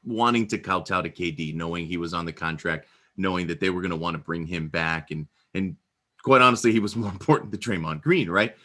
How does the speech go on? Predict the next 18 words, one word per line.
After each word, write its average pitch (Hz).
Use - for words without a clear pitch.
So, -
so, 247
so 208
maybe, 214
maybe 240
they 185
coulda 113
handled 90
it -
better. 78
It's -
probably 175
fair 87
to 78
say. 90
I, 98
I'm 104
sure 104